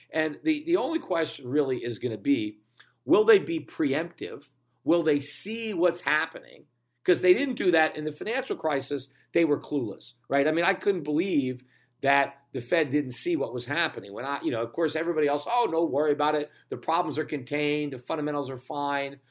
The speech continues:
So the Fed didn't react until everything imploded. And then they quickly went down to zero and did Q E because we were already, it was a disaster.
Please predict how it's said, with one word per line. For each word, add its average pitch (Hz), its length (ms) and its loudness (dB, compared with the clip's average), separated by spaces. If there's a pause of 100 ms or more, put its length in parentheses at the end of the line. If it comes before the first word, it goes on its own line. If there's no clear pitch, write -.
(180)
So 180 200 2
the 160 100 2
Fed 233 360 0
didn't 156 220 6
react 127 640 -2
until 135 340 -2
everything 139 420 -2
imploded. 117 680 0 (280)
And 123 140 -2
then 160 140 4
they 135 140 -2
quickly 143 380 0
went 120 240 -4
down 120 220 -4
to 110 80 -6
zero 135 400 2
and 113 100 -6
did 117 220 0
Q 156 260 -2
E 214 80 -4
because 123 360 -8
we 131 80 -6
were 123 140 -2
already, 143 320 0
it 120 80 -6
was 120 160 -4
a 113 40 -12
disaster. 139 640 -4